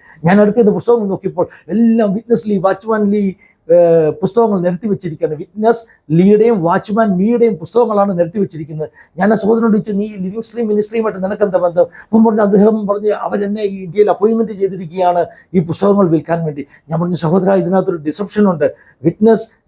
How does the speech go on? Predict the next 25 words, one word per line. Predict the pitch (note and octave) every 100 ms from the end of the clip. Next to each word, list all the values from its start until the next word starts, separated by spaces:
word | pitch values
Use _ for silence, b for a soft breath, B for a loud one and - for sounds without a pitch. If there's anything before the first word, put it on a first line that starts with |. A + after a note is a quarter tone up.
| C#3
ലീ | E3 A3
ഒരു | G#3+
ദുരുപദേശകനാണ്, | F#3 C#3+ E3 A3 A#3 G#3+ G#3 F3 D#3 C#3
അദ്ദേഹത്തിൻ്റെ | C#3 E3+ G3+ G#3+ A3
ദുരുപദേശ | G3+ D3+ G3+ A#3 C4 B3
പുസ്തകങ്ങളാണ് | A#3 - - A3+ G#3 G3+ F#3+ F3+ b b
നിങ്ങൾ | E3+ G3+
വിട്ടുകൊണ്ടിരിക്കുന്നത്." | F3+ F3 G#3+ G3+ E3+ D#3 D#3+ D3+ D3+ B B
ഒരു | F#3
പെന്തക്കോസ്റ്റൽ | G3 G3+ A#3+ B3 A#3
ബൈബിൾ | G3 G3
കോളേജിൽ | G#3+ A#3 A3+ G3
പഠിച്ച | G3+ G3+ E3 A#3
ഒരു | A#3 G3+ F#3+ A#3
ദൈവ | F3+ F3+ A3
പൈതലിന്, | G#3+ G#3 A3 A3 A#3+
ഒരു | G#3+ F#3
പാസ്റ്ററായിട്ടുള്ള | E3 E3+ - A#3 A3+ A#3
വ്യക്തിക്ക് | G3+ F#3 A3+ F3
അറിയത്ത് | F3 A3 - G#3
പോലുമില്ല | A#3 A#3 A#3 A#3 B B -
വിറ്റ്നസ് | C#3 G#3 C4+ C4 A3+
ലീയുടെ | A3+ G#3
ദുരുപദേശങ്ങൾ | E3+ F3 G3 A#3+ A3 G#3+ G3+
എന്താണ്. | G3+ G#3+ A#3